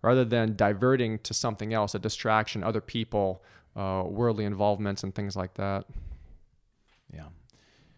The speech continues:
Speaker 2: I think it's a hallmark of immaturity to fuss about other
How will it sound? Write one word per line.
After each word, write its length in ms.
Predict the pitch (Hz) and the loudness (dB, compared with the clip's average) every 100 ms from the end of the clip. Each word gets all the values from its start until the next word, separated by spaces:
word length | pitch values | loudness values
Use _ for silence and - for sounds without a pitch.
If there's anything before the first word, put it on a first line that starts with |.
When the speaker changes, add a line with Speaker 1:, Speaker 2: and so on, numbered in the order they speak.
| _ - | _ -14
Speaker 2:
I 60 | |
think 320 | 110 135 120 | -6 -4 -4
it's 340 | - 117 107 - | -8 -12 -10 -8
a 120 | 101 | -8
hallmark 600 | 95 123 117 113 104 - | -4 -2 0 0 -2 -4
of 220 | 101 92 | -6 -6
immaturity 760 | - 113 101 123 107 101 101 98 | -4 -4 -2 2 2 2 -2 -4
to 420 | - 104 95 90 90 - _ _ _ - | -6 -4 -4 -6 -12 -20 _ _ _ -20
fuss 360 | - 127 117 - | -8 -4 -4 -4
about 440 | 104 107 98 95 _ - | -6 -4 -6 -10 _ -10
other 500 | 110 110 107 101 92 | -8 -6 -6 -6 -10